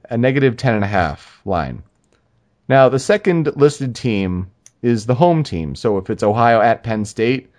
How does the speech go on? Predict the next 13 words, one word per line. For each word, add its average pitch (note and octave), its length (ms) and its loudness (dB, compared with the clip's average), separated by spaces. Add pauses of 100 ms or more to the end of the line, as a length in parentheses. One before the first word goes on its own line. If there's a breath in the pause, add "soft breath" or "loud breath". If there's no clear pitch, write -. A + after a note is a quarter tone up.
(220)
Penn D3 220 0
State A#2 300 -2
is G2 140 -2
the A2 100 -4
home D#3 300 2
team. B1+ 400 -8 (800)
The G#2+ 60 0
number A#2 260 4
in C3+ 100 4
the B2+ 60 4
parentheses A2 640 -2
is G#2 260 -2
the A2+ 320 4